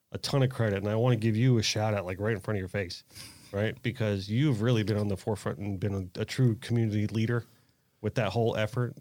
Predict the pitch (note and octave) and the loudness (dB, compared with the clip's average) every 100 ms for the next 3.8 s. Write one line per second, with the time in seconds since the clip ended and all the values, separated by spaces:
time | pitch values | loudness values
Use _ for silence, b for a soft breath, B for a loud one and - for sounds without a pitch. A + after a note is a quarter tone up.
0 | - G2 G2 G#2 G#2 G#2+ A2+ A2 G#2+ G#2+ | -4 -2 -2 -2 -2 0 -2 -2 -2 -2
1 | G#2 A2+ A2 G#2+ G#2 F#2 b b b b | 0 0 0 0 -4 -8 b b b b
2 | b _ G#2+ G2+ - - G#2+ B2 A2 A2+ | b _ -2 -2 -4 -14 -4 0 2 2
3 | A2+ A2 A#2 G2 G2+ G2+ G2+ G2 | 2 0 -2 -2 -2 0 -2 -4